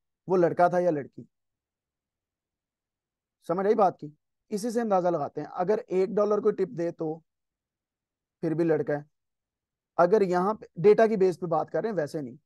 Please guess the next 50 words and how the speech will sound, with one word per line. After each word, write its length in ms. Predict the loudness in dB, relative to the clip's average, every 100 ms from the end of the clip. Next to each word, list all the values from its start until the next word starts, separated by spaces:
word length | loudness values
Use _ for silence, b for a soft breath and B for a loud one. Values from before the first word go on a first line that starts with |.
| _ _ -2
अगर 200 | 2 2
यहाँ 200 | 2 2
पे 100 | 4
पन्द्रह 360 | 2 2 4 4
डॉलर 280 | 4 4 2
बिन 220 | 0 -2
बने 260 | -2 -2 -6
और 220 | -2 -2
एक 280 | 0 -4 -2
डॉलर 220 | 0 0 0
टिप 240 | -4 -6
हो 100 | -6
तो 100 | -6
फिर 180 | -8 -6
भी 100 | -2
लड़का 300 | -2 -2 -4
है। 120 | -6 _ _ _ 0
अगर 220 | 2 2
मैं 120 | 0
यहाँ 300 | 0 2 2 0
पे 200 | -2 -4 -8 _ _ _ _
ज़ीरो 340 | -6 -2 2 2
टिप 220 | 2 -2
कर 140 | -2 -2
दूं 160 | -4
तो 280 | -4 -4 -6 _ _ _ _ _ _ _ _
फिर 120 | -4 -2
भी 120 | 0
लड़का 300 | 0 0 -4
है। 100 | -4 _ _ -2
अगर 200 | 0 0
मैं 120 | -2
यहाँ 300 | -2 0 0 0
पे 140 | -2 -4
इसको 340 | -6 -8 -8 -2
दस 200 | 0 0 4
डॉलर 240 | 2 2
टिप 180 | -2 -6
कर 140 | -4 -4
देता 260 | -6 -6
हूँ 100 | -12 -12 _ _ _ _ -4
फिर 140 | -2 2
भी 120 | 2
लड़का 300 | 2 0 -2
है। 100 | -4 b _ 2
So 120 | 4 4
it 120 | 2 0
depends 460 | 0 0 0 -4 -6 -4
on 200 | -4
the 100 | -2